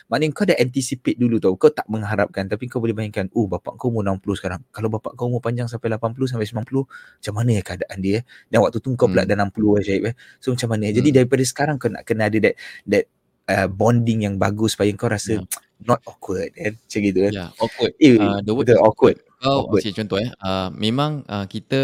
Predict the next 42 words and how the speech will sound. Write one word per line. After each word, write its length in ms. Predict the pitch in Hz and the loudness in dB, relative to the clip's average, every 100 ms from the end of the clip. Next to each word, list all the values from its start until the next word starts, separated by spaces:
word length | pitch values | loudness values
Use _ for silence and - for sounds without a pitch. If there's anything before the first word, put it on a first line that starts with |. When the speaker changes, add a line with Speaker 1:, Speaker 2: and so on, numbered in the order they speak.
| 135 135 131 | 0 -4 -10
Speaker 2:
kalau 180 | - 98 | -8 -6
let's 160 | 95 | -6
say 80 | 123 | -8
kita 140 | 107 120 | -6 -4
ada 80 | 104 | -2
mak 160 | 80 92 | -4 -6
bapak, 380 | - 104 - - | -6 -6 -8 -16
kita 240 | 110 113 | -10 -6
ialah 260 | 110 101 95 | -2 -2 -2
rapat 240 | 95 107 | -6 -6
Speaker 1:
Hmm. 80 | - | -6
Speaker 2:
mak 60 | 78 | -8
bapak 120 | 73 | -10
kita, 180 | 95 90 104 - | -6 -4 -4 -6
kita 140 | - 147 | -8 -4
okey. 300 | 131 - 117 | -4 -2 -4
Speaker 1:
Ya. 160 | 101 90 - | -4 -6 -6
Speaker 2:
Urut, 480 | 98 101 101 98 98 - - | 0 2 4 4 0 -6 -12
kita 180 | - | -6
tak 160 | - - | -4 -4
ada 60 | 92 | -6
masalah 340 | 90 - 101 - | -4 -4 -4 -4
urut. 380 | 95 98 95 - | -4 -2 -2 -4
Macam 240 | - 95 | -6 -2
Speaker 1:
Betul, 480 | 95 95 92 90 87 | 2 2 2 0 -2
Speaker 2:
taci-taci, 320 | 90 - 147 | -4 -6 -4
Speaker 1:
betul. 220 | 104 92 87 | 0 0 2
Speaker 2:
you 100 | 110 | 0
know, 160 | 107 117 | 0 -2
belanja 340 | 98 98 110 107 | -4 -4 -2 0
makan. 440 | 107 110 113 104 104 - _ _ | 0 0 0 0 -2 -10 _ _
But 160 | - 120 | -2 0
Speaker 1:
Hmm. 80 | 131 | 2
Speaker 2:
some, 280 | 117 90 98 123 - _ _ _ 107 | 2 0 -2 -6 -14 _ _ _ -2
dia 320 | 139 156 143 | 0 0 -2
kecil-kecil, 680 | - 120 120 127 - 101 - | -6 -6 -6 -8 -6 -6 -6
dia 220 | 110 131 143 | -4 0 0
ada 80 | |
that 160 | 117 85 | 0 -2
distance. 460 | 107 - 98 90 - | -4 -2 -2 -2 -6
Bapak 400 | 101 - 110 104 | -6 -4 -4 -4
dia 220 | 123 | -2